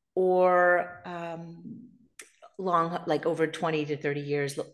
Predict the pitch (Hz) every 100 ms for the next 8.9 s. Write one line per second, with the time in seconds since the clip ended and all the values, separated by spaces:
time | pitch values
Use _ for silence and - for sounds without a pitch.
0 | _ 156 131 113 123 - 135 175 208 -
1 | - - - - 185 185 185 185 - -
2 | _ - 180 170 175 - 156 170 165 196
3 | 262 - 156 143 147 160 147 160 160 160
4 | 151 147 139 185 214 160 151 - - -
5 | - - 220 226 277 294 226 202 202 202
6 | - 180 180 113 - 202 220 - - -
7 | _ - 160 202 196 190 - 180 175 -
8 | 196 185 - - 185 175 147 147 196